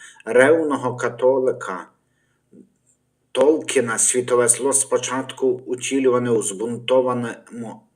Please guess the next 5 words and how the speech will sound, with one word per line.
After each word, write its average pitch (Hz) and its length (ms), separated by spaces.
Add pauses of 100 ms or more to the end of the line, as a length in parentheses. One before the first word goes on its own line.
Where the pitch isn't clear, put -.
(140)
ангелі 120 720 (680)
Мелкорі, 117 1040
натяк 113 440
на 113 160
Люцифера, 110 840